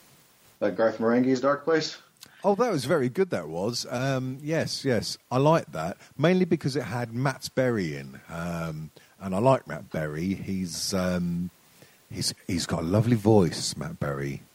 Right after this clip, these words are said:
Speaker 2: A very
Speaker 1: Which,
Speaker 2: rich,
Speaker 1: which
Speaker 2: rich, commanding voice. Um, he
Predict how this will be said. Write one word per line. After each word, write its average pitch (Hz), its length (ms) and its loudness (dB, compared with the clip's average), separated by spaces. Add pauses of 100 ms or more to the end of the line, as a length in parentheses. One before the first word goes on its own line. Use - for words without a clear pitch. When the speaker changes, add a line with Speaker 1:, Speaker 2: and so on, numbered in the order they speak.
(440)
Speaker 2:
A 104 80 -8
very 123 300 2
Speaker 1:
Which, 127 180 2
Speaker 2:
rich, 165 180 2
Speaker 1:
which - 340 0 (300)
Speaker 2:
rich, 104 480 -2
commanding 107 640 0
voice. 98 300 0 (300)
Um, 151 280 2 (100)
he 147 480 2